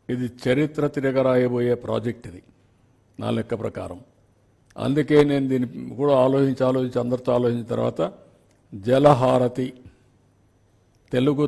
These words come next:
తల్లికి జలహారతి. So this is the work we want to do. ఇది చేసి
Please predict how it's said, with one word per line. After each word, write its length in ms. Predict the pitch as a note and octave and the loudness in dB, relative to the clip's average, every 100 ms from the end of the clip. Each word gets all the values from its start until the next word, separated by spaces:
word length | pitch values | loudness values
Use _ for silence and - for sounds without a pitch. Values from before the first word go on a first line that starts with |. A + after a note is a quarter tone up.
| D3 | 0
తల్లికి 400 | B2+ C#3 D3 D3+ | 0 2 2 0
జలహారతి. 760 | B2+ A#2+ A#2+ G2 G2 F2+ - D#2 _ - _ _ _ _ _ _ _ _ _ _ _ _ _ _ _ _ _ _ _ _ _ _ _ _ _ _ _ | -2 0 0 -2 -6 -10 -16 -20 _ -20 _ _ _ _ _ _ _ _ _ _ _ _ _ _ _ _ _ _ _ _ _ _ _ _ _ _ _
So 120 | C#3 C#3+ C3 B2+ - A#2 | -4 0 0 -4 -8 -10
this 180 | B2 - | -8 -6
is 100 | C#3 C3+ | -4 -2
the 100 | B2+ G#2 F#2+ _ _ _ _ _ _ _ _ _ _ - | -4 -6 -12 _ _ _ _ _ _ _ _ _ _ -10
work 300 | A2+ B2+ - | -8 -6 -6
we 100 | B2+ | -4
want 240 | A#2+ A#2+ | -4 -4
to 100 | A2+ G#2 | -6 -6
do. 60 | C3+ A3 - _ _ _ - | -8 -8 -18 _ _ _ -10
ఇది 180 | A#2 A2+ - | -8 -8 -2
చేసి 360 | C#3 C#3+ E3 | -2 0 -2